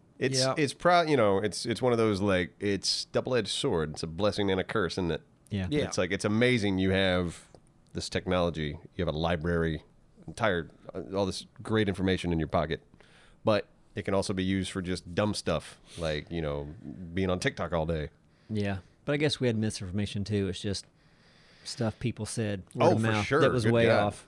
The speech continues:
Speaker 1: I mean, nu-, yeah, newspapers and shit. Like, I mean, e-, even news. It's like now it's, people are getting better at calling out bullshit.
Speaker 3: Yeah.
Speaker 1: It's
Speaker 3: But
Speaker 1: easier.
Speaker 3: your uncles and family could just go, "I think it's like this." But then you check and like, "Nope, that's not how it is."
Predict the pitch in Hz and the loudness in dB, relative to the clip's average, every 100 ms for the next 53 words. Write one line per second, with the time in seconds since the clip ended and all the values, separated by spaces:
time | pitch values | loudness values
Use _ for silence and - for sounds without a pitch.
0 | - 90 90 98 117 110 76 90 117 - | -8 -2 0 0 2 0 0 0 0 0
1 | 127 131 120 127 - 131 135 85 82 87 | -2 -2 -2 -2 0 0 0 -4 -4 -2
2 | 95 80 78 90 87 101 117 95 80 73 | -2 -4 -6 -6 -4 0 0 0 -2 -4
3 | 92 110 120 143 147 - - _ _ _ | 0 2 4 2 0 -4 -10 _ _ _
4 | _ 92 110 92 98 104 131 110 92 - | _ -2 -2 -2 0 2 4 2 0 -2
5 | 117 101 98 101 87 87 82 - - 104 | -2 0 0 0 0 -2 -2 -6 -2 0
6 | - 95 85 - 98 87 85 78 76 76 | 2 0 -2 -4 0 0 0 -4 -6 -10
7 | - - 53 53 - _ _ - 95 85 | -12 -10 -8 -10 -14 _ _ -14 -12 -12
8 | - - 226 233 196 190 190 190 196 185 | -14 -2 4 4 6 4 4 4 0 0
9 | 165 160 143 127 160 165 156 143 147 117 | 2 2 0 0 0 2 2 0 0 0
10 | 127 117 - 139 131 180 - 247 226 208 | 0 0 2 4 4 0 -2 -4 -2 0
11 | 214 196 220 165 - - _ - 107 110 | 0 2 4 4 2 -8 _ -12 -4 -4
12 | - 127 120 104 - 127 101 95 87 90 | -2 0 0 0 0 -2 -2 -4 -4 -6
13 | 92 - 92 101 95 92 90 87 | -6 -6 -4 -2 -2 -4 -4 -6